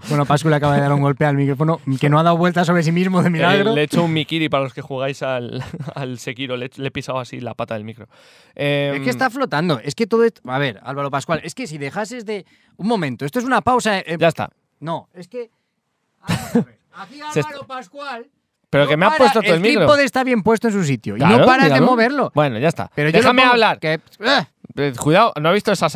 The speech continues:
Speaker 2: Las, le acabo de golpear.
Speaker 1: <laughs>
Speaker 2: Ha sido, ha t-, he recibido tremenda golpiza y no,
Speaker 1: Venga,
Speaker 2: no sabías
Speaker 1: que
Speaker 2: ahí.
Speaker 1: hay que terminar el programa.
Speaker 2: Que a mí lo que me pasa con la película, me acuerdo que cuando te, te la, salió la película, toda la gente llorando y reacciones a la muerte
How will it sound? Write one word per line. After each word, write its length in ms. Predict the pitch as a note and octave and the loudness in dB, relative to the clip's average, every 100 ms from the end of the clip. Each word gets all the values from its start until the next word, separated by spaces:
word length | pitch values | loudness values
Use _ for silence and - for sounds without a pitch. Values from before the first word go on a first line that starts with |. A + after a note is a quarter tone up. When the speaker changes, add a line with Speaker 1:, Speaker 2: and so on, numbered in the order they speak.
| D3 | 0
Speaker 2:
Las, 320 | C#3+ C3+ - | 0 -2 -2
le 140 | C#3+ | -4
acabo 200 | C3+ E3+ | 0 2
de 80 | F#3+ | 2
golpear. 500 | E3+ E3 E3+ F3+ G3 | 2 0 2 2 2
Speaker 1:
<laughs> 520 | F#3+ - A3 - A#3 A#3 | -4 -4 -2 0 0 0
Speaker 2:
Ha 100 | - | 0
sido, 340 | F3+ F3 F#3 | 0 2 4
ha 140 | E3 | 2
t-, 100 | D#3 | 0
he 120 | D#3+ D#3+ | -2 -2
recibido 460 | D#3 D3 C#3+ F3 E3+ | -2 -4 -2 0 0
tremenda 360 | D3+ D3+ E3 | 0 0 2
golpiza 520 | D#3 C#3+ E3+ F3+ G#2+ - | 2 0 -2 -6 -6 -6
y 380 | - B2 B2 B2 | -4 -2 -2 -4
no, 380 | B2+ C3 C3 C3 | -2 0 0 2
Speaker 1:
Venga, 200 | G#3 F#3 | 0 0
Speaker 2:
no 40 | B2+ | -2
sabías 240 | B2 B2 | -4 -6
Speaker 1:
que 80 | F#3 | -4
Speaker 2:
ahí. 60 | G#3+ | -4
Speaker 1:
hay 60 | |
que 120 | G#3 | -4
terminar 320 | F#3+ F3+ E3+ D#3+ | -6 -4 -2 -2
el 80 | |
programa. 160 | C#3+ B2+ | -2 0
Speaker 2:
Que 560 | D#3 D#3 D3+ D3 C#3+ C#3 | 2 4 4 4 4 2
a 80 | C#3+ | 2
mí 100 | F3+ | 0
lo 100 | G#3+ | 2
que 60 | |
me 80 | G#3 | 0
pasa 240 | G3 G3 F3 | 0 -2 0
con 400 | D3 C#3+ C#3 B2+ | 0 0 0 -2
la 100 | B2 | -2
película, 460 | C#3+ G3+ F#3 F3+ | -2 -2 -2 -2
me 80 | D#3+ | -2
acuerdo 260 | C3+ D#3 F3 | -2 -2 -2
que 200 | C#3+ B2+ | -4 -4
cuando 280 | B2+ B2 | -2 -2
te, 400 | A#2 B2+ A#2 A2+ | -2 -2 -2 -4
te 180 | A2 A#2 | -6 -8
la, 200 | A2 A2+ | -6 -6
salió 240 | A2+ A#2 B2 | -6 -4 -2
la 80 | C#3+ | -2
película, 340 | C#3 D3+ E3+ | -4 -4 -4
toda 180 | - D#3 | -2 -4
la 100 | D3+ | -2
gente 320 | D#3+ D#3+ D#3+ | -6 -6 -2
llorando 720 | C3 B2+ C#3+ D3+ C3+ A#2 G#2+ | 0 0 -2 -2 -2 -2 -4
y 80 | C3+ | -6
reacciones 580 | C3 B2 - D3 E3+ D#3+ | -4 -4 -2 -2 -2 -4
a 120 | B2 | -6
la 60 | A#2+ | -6
muerte 180 | B2+ | -6